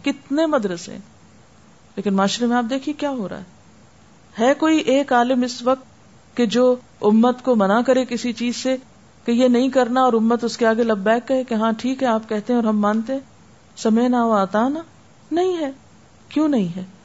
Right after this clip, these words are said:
اس کی بنیادی وجہ یہی ہے کہ ان کے اندر لالچ آ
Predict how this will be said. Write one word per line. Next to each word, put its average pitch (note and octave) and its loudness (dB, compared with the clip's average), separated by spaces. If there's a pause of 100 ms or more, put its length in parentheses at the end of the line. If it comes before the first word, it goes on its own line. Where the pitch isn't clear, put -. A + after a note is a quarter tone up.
(760)
اس - -12
کی F3+ -8
بنیادی F3 0
وجہ G#3 0
یہی F3 -2
ہے G#3+ -4 (760)
کہ A#3 -2 (580)
ان B3+ 0
کے - -4
اندر F#3 -2 (320)
لالچ F#3 0
آ E3+ 0